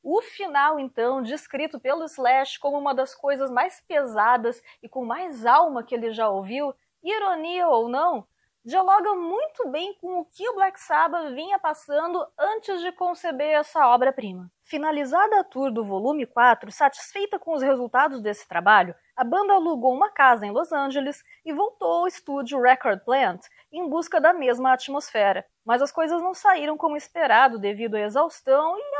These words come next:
abuso de substâncias. Relatos a respeito desse bloqueio criativo coletivo vieram a público em entrevistas e nas autobiografias de Ozzy e Tony, que afirmou:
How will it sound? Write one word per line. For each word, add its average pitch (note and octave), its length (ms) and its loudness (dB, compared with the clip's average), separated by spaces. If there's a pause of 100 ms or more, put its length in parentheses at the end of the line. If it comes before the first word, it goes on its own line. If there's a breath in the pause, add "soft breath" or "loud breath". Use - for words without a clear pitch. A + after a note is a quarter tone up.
abuso E4 440 -6
de C#4 220 -6
substâncias. G#3+ 1160 -8 (240 loud breath)
Relatos C#4+ 540 4
a F#4 60 2
respeito D4+ 460 -6
desse C4+ 220 -6
bloqueio A#3+ 460 -6
criativo A#3+ 680 -4
coletivo D4 800 -6 (220 soft breath)
vieram E4 380 2
a E4+ 60 0
público C#4+ 440 -6
em A3+ 100 -6
entrevistas D4+ 800 -8 (240 soft breath)
e G#4+ 80 -10
nas A4+ 200 -2
autobiografias D#4+ 1080 0
de G4 120 -2
Ozzy C#4+ 480 2 (140)
e F4+ 100 -6
Tony, D4 480 0
que - 140 -4
afirmou: A#3 580 -2